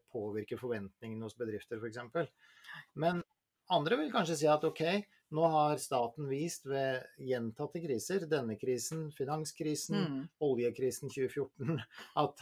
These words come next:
Speaker 1: her går vi inn, og så hjelper vi til, ikke sant? Eh, staten har en ganske sterk vilje til å ta bort en del av, eh, nedsiden eller risikoen på en måte for bedriftene da.
Speaker 2: Mm.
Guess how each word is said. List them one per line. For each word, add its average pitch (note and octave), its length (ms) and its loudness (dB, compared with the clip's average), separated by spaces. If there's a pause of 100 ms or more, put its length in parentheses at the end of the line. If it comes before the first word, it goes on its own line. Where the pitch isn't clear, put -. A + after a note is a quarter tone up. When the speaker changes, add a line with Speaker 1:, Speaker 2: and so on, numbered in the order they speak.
(120)
Speaker 1:
her D3+ 380 6
går C3 280 4
vi C3+ 140 2
inn, D#3+ 160 -2
og C#3 120 0
så D3 140 0
hjelper G#2+ 320 0
vi C3 120 2
til, A2 220 -4 (180)
ikke C3+ 160 -4
sant? G3+ 300 0 (340)
Eh, D3+ 340 2
staten C#3+ 540 -2
har E3 160 0
en D3+ 60 -2
ganske D3+ 220 -4
sterk C3+ 340 -2
vilje A#2+ 420 0
til A#2 240 -2
å B2+ 240 0 (120)
ta C3 280 0
bort A#2 260 -4
en C3 100 -4
del A#2 180 -4
av, A#2+ 260 0 (380)
eh, A#2+ 640 -2 (160)
nedsiden B2 460 -4
eller B2 180 -2
risikoen A#2 460 -4
på A#2 80 -12
en B2 120 -4
måte A#2 120 -8
for B2 120 -4
bedriftene A#2 400 -2
da. D3 200 -2
Speaker 2:
Mm. D#3 340 -4